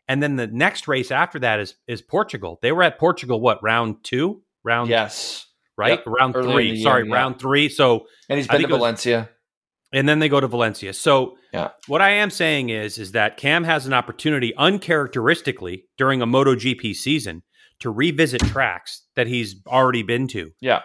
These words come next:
Speaker 1: So we're gonna see if this breakout weekend really has to do with him being comfortable and not having to learn the track,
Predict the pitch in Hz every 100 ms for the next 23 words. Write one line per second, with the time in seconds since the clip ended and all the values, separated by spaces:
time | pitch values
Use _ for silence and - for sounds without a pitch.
0 | - 147 131 185 240 170 - 180 180 135
1 | - 131 139 135 104 135 196 139 113 123
2 | 196 202 160 143 123 127 123 113 _ _
3 | _ _ 160 175 160 147 123 - 143 -
4 | 143 156 - _ 123 117 113 120 131 135
5 | 131 123 127 101 104 113 147 - 165 175